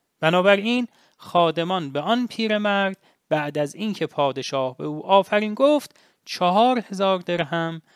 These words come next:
جایزه دادند. پیرمرد وقتی سکه ها را گرفت به آنها نگاه کرد و گفت: «ای پادشاه بزرگ، آیا کسی را دیده ای که درختی بکارد و درختش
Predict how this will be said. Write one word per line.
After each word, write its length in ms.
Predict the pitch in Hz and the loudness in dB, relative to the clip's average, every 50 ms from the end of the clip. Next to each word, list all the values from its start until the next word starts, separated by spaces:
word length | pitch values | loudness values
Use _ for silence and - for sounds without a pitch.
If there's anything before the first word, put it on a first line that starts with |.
| _ _ _ _ _ | _ _ _ _ _
جایزه 520 | - 147 131 123 123 120 123 120 123 117 | -4 -4 -2 -2 -4 -6 -8 -10 -10 -10
دادند. 300 | 117 117 - - - - _ _ _ _ _ _ _ _ _ _ _ _ _ _ _ _ _ _ _ _ _ _ _ _ _ _ _ _ _ | -12 -14 -18 -18 -20 -20 _ _ _ _ _ _ _ _ _ _ _ _ _ _ _ _ _ _ _ _ _ _ _ _ _ _ _ _ _
پیرمرد 640 | - - 269 302 311 294 277 269 269 262 262 - _ _ _ _ _ _ _ - | 0 2 4 4 4 4 6 6 6 4 4 2 _ _ _ _ _ _ _ 4
وقتی 260 | 214 240 240 - 233 | 4 4 4 2 -4
سکه 340 | 185 - - 151 - - 160 | -2 0 -2 -2 -2 -2 -4
ها 180 | 143 143 170 185 | 0 2 2 2
را 160 | 170 147 135 | 2 0 -4
گرفت 580 | 127 - 131 135 151 180 202 220 208 - - _ _ _ _ _ _ _ - | -4 -4 -2 0 0 0 0 0 -2 -6 -12 _ _ _ _ _ _ _ -6
به 80 | 160 | -4
آنها 360 | 160 156 147 143 135 180 185 170 | -2 -2 -2 0 0 0 0 2
نگاه 400 | 147 139 131 156 180 185 175 160 | 0 -2 0 2 2 2 2 0
کرد 280 | - 160 151 139 - | -2 -2 -2 -2 -4
و 60 | 143 | -8
گفت: 480 | 127 147 156 170 180 190 180 - _ - _ _ _ _ _ _ _ - | -6 -4 -2 -2 -2 -4 -6 -8 _ -20 _ _ _ _ _ _ _ 2
«ای 160 | 214 247 240 | 2 2 2
پادشاه 640 | - - - 220 262 277 - - - 196 180 143 139 | 0 4 4 6 6 6 0 0 2 2 2 2 0
بزرگ، 520 | 123 127 123 113 123 117 113 110 _ - _ _ _ _ _ _ _ _ _ _ _ _ - | -4 -6 -8 -8 -10 -12 -12 -14 _ -20 _ _ _ _ _ _ _ _ _ _ _ _ 0
آیا 600 | - 240 269 285 277 254 220 190 160 131 120 - _ _ _ _ - | 4 6 6 6 6 6 6 6 6 6 2 0 _ _ _ _ -12
کسی 420 | - - 254 269 - - 214 208 | -2 2 2 2 2 0 -2 0
را 160 | 190 196 185 175 | 2 2 2 0
دیده 300 | 160 170 170 165 185 214 | -2 -6 -8 -2 -2 -2
ای 220 | 202 190 170 156 | -2 -2 -4 -6
که 200 | - - 156 143 135 135 135 | -4 -4 -6 -6 -6 -2 0
درختی 540 | 165 175 196 220 240 - - - 208 196 180 | 2 4 6 4 4 2 -2 -6 -6 -6 -4
بکارد 580 | 165 165 - - 165 160 151 147 147 147 139 | -4 -6 -4 -2 0 0 2 2 0 -2 -2
و 100 | 147 135 | -4 -8
درختش 680 | 123 - 143 147 175 196 196 - - 185 185 175 - | -4 -4 0 0 0 0 -2 -4 -6 -4 -4 -4 -4